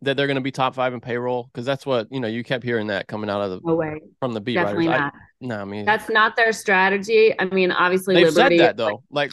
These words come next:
Speaker 1: McGurk was telling the beat writers, apparently off the record, but they, you know, a few of them reported it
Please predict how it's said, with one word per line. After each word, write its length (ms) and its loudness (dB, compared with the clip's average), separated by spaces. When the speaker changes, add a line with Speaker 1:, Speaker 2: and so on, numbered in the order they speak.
Speaker 1:
McGurk 440 0
was 200 -4
telling 500 -2
the 120 -12
beat 200 -6
writers, 480 -2
apparently 440 -2
off 200 2
the 100 -6
record, 420 -4
but 220 -4
they, 240 0
you 160 -6
know, 160 -4
a 140 -8
few 180 -4
of 60 -4
them 120 -4
reported 420 -4
it 100 -8